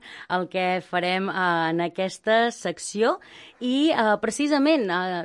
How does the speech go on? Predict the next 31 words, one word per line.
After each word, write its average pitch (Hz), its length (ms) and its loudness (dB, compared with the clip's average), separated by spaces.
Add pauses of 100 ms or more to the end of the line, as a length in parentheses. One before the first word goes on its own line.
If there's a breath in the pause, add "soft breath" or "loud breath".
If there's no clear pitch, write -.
tu 226 120 0
ets 262 120 -2
sommelier. 202 720 -4 (1080 soft breath)
Sommelier, 233 880 0
enòleg, 226 840 2
aquestes, 214 600 -4
eh, 202 300 0
paraules, 196 640 4
no?, 294 160 2
tan 185 160 0
relacionades, 196 640 -2
òbviament, 180 340 -2
a, 180 120 0 (100)
amb 185 160 -2
aquest 190 240 -2
món 202 260 0
del 185 160 0
vi, 202 120 -2 (400 loud breath)
però 208 200 2
que 214 140 2 (300)
sovint 277 340 0
les 320 160 2
confonem, 214 580 -2
no? 208 180 0
I 190 140 -4
realment 165 400 -2
són, 175 440 -4
són 156 260 -6 (580)
dos 135 240 -16
professions 165 540 -6
diferents. 185 640 -6